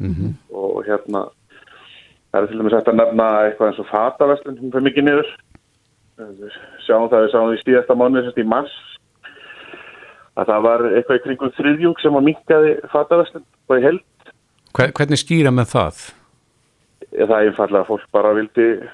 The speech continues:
Speaker 2: að ég held, ekki vera mikið að þvælast í verslunarmiðstöðum og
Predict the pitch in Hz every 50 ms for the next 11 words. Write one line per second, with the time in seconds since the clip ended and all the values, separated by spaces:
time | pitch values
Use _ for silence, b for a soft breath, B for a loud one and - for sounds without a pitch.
0 | B B B _ - - 107 110 110 117 120 - - 123 - - 127 123 127 131
1 | 131 139 139 139 151 147 139 139 135 - 131 - - - - 139 135 143 147 147
2 | - - 147 143 139 - B B B B B B B B B B B B 120 -
3 | 131 135 - - 147 147 143 151 156 156 - - 151 147 147 143 139 139 135 -
4 | -